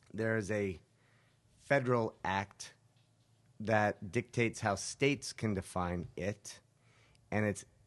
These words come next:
A, B, C, D, but E is excluded.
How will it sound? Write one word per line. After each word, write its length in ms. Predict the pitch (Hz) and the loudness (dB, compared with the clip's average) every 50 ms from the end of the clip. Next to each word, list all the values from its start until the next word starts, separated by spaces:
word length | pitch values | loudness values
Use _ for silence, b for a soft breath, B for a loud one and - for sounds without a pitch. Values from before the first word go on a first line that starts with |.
| _ _ - | _ _ 0
A, 180 | - 113 113 107 | 2 2 2 4
B, 220 | 92 110 104 90 | 2 2 0 0
C, 580 | - - - - 113 107 101 101 98 92 85 - - _ - - _ - 98 92 82 | -2 -2 -2 0 0 2 2 2 0 0 -2 -6 -10 _ -20 -18 _ -10 -8 -4 0
D, 440 | - 120 113 98 90 87 85 85 - _ _ _ _ _ _ _ _ - - _ _ _ _ _ _ _ - - 107 | 4 4 4 4 4 0 -2 -6 -10 _ _ _ _ _ _ _ _ -20 -20 _ _ _ _ _ _ _ -20 -6 0
but 220 | 104 101 98 - - | 0 0 0 0 -2
E 440 | - 120 131 127 113 107 104 104 - - | -2 2 4 4 4 4 2 2 -2 -2
is 240 | - 98 101 90 92 | -2 -2 0 0 -2
excluded. 600 | 92 - - - - - 107 101 80 76 67 | -4 -6 -8 -10 -6 -2 -2 -2 -2 -4 -8